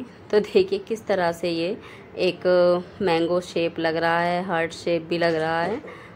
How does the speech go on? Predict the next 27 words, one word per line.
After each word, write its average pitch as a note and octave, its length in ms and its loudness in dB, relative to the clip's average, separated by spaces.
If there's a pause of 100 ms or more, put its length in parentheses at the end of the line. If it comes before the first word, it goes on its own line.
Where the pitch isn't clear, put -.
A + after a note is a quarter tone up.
(120)
और E3+ 580 2 (140)
बहुत F3 340 -2
ही G3 40 0
प्यारा E3+ 340 -2
लुक F3 260 -2
आ E3 120 0
रहा E3 200 -2
है E3 120 -2
इसका। G#3 360 -6 (440)
और F3+ 180 0
अब E3+ 200 -2
आप F3 220 0
इसमें F3+ 260 -4 (120)
कॉइन F3 320 2
रख F3 200 -2
सकते E3+ 400 -8
हैं F3+ 100 -4
और E3+ 160 -4
ये E3+ 140 -2
हैंगिंग E3 500 -2
के E3 140 -6
लिए E3 260 -4
आप E3+ 220 -4
इसको E3+ 260 -6
लटका E3 400 -6
सकते - 360 -10
हैं। F#3 280 -4